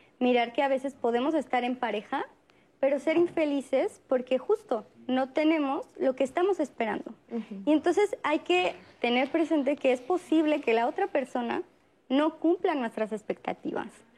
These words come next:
Speaker 1: Es posible que la otra persona no quiera lo mismo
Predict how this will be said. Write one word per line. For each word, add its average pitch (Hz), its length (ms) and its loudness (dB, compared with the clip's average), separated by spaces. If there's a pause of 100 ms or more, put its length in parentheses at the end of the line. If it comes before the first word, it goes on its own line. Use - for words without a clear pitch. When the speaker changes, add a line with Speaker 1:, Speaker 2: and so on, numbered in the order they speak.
(280)
Speaker 1:
Es 269 140 0
posible 339 400 2
que 320 100 0
la 269 100 2
otra 285 180 0
persona 285 480 -2 (320)
no 302 320 2
quiera 359 280 0
lo 269 100 -2
mismo 247 520 -2